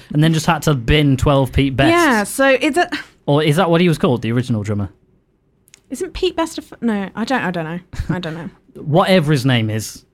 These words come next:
Speaker 1: that dude.
Speaker 2: We should, probably should have researched that before the episode.
Speaker 1: Uh, d-,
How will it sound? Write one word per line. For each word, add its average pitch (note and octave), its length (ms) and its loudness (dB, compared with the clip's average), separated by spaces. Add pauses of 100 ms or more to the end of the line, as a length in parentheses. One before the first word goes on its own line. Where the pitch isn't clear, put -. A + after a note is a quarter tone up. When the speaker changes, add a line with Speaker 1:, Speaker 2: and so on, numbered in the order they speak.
(100)
Speaker 1:
that C3 220 0
dude. G#2+ 360 -2
Speaker 2:
We A3 80 0
should, - 160 -4
probably F#3 220 -4
should F#3 160 -12
have E3+ 80 -8
researched F3 500 -8
that E3+ 160 -10
before F3+ 300 -12
the F3 80 -8
episode. F3 480 -10
Speaker 1:
Uh, A#3+ 380 4
d-, F3+ 140 -2